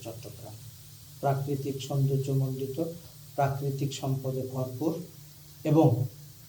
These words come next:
পার্বত্য চট্টগ্রামের মানুষের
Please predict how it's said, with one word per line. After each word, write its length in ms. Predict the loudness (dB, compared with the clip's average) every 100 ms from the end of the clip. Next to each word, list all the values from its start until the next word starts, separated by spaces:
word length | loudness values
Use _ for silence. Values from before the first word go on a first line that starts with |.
| -20 -20 -20 -20 -20 -20 -20 -20 -20 -20 -20 -20 -20 -20 -20 -10 6
পার্বত্য 500 | 8 10 8 6 4
চট্টগ্রামের 760 | 6 4 2 6 6 8 8 8
মানুষের 520 | 10 10 10 6